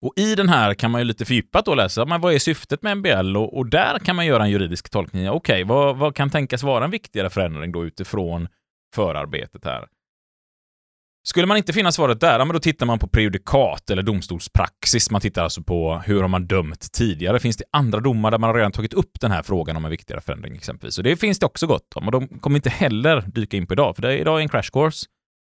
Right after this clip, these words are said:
Vill man ha de här domstolscasen, då är det lyssna på de tidigare avsnitten. Sen kommer vi släppa lite härliga såna här, eh, arbetsdomstolscase-avsnitt också längre fram.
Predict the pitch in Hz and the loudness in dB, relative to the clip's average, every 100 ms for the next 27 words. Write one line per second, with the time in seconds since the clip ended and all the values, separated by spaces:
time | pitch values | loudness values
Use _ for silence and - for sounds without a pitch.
0 | _ 123 139 143 139 147 147 135 135 127 | _ -2 2 4 6 4 4 2 2 2
1 | 123 120 - 110 - 104 98 117 95 110 | 0 -4 -2 -6 0 -2 0 -4 -4 -4
2 | 120 98 113 110 107 98 101 - 87 117 | -6 -4 -4 -2 0 2 0 -2 -6 -4
3 | 123 _ _ _ - 78 98 - 117 _ | -6 _ _ _ -20 -16 -12 -4 -4 _
4 | 107 110 104 110 87 85 95 80 76 80 | -4 -4 -2 -2 -2 -4 -4 -4 -6 -8
5 | 85 85 - - 90 80 - 90 - - | -10 -12 -14 -10 -8 -8 -10 -12 -14 -16
6 | 87 - - 104 76 76 - _ 76 - | -12 -14 -6 -6 -4 -6 -8 _ -10 -6
7 | - - - 95 - - - | -6 -4 -8 -10 -12 -12 -14